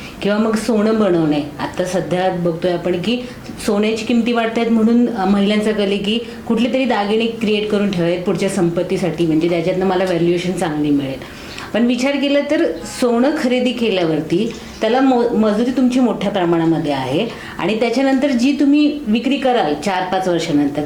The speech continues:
त्यात येणारी घटसुद्धा मोठ्या प्रमाणावर आहे. मग अशा वेळेस तुम्ही ही गुंतवणूक करण्याऐवजी जर तुम्ही पेपर गोल्ड घेतले, जे की गव्हर्नमेंट रिलेटेड आहेत, त्याच्यामध्ये गॅरंटीड रिटर्न्स आहेत,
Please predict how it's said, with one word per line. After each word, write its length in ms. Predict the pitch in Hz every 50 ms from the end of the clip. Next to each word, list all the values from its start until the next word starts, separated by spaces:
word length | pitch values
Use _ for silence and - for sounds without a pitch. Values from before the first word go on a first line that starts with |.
| -
त्यात 160 | - 247 247 277
येणारी 280 | 262 262 269 269 285
घटसुद्धा 720 | 254 214 175 151 156 214 240 233 - - 247 208 202 240
मोठ्या 300 | 233 220 196 170 - 170
प्रमाणावर 480 | - - 147 139 135 135 131 127 127 127
आहे. 220 | 123 117 - - - - - - - - - - - - 170
मग 120 | 185 214 214 - - -
अशा 280 | - 196 196 - 262 277
वेळेस 400 | 285 285 285 294 311 302 - -
तुम्ही 440 | 285 277 262 277 294 302 294 330 294 -
ही 200 | - - - 262
गुंतवणूक 540 | 233 269 285 262 247 269 277 269 269 277 269
करण्याऐवजी 680 | 262 254 226 202 185 180 160 151 147 143 131 131 139 131 - - - - - - -
जर 300 | 165 160 202 220 240 254
तुम्ही 460 | 269 254 262 269 285 320 330 311 - - - - - -
पेपर 300 | 254 277 - 339 330 294
गोल्ड 280 | 247 285 277 262 214
घेतले, 680 | 180 185 170 - 151 127 - - - - - - -
जे 120 | 165 175 214
की 140 | 214 214 214
गव्हर्नमेंट 500 | 202 214 208 226 233 240 247 247 240 240
रिलेटेड 340 | 233 220 226 226 226 214
आहेत, 140 | 202 202 202
त्याच्यामध्ये 380 | 196 185 175 202 180 185 180 180
गॅरंटीड 640 | 160 170 165 165 170 190 202 214 208 220 214 185
रिटर्न्स 420 | 190 208 202 202 202 196 202 196 190
आहेत, 240 | 170 165 170 175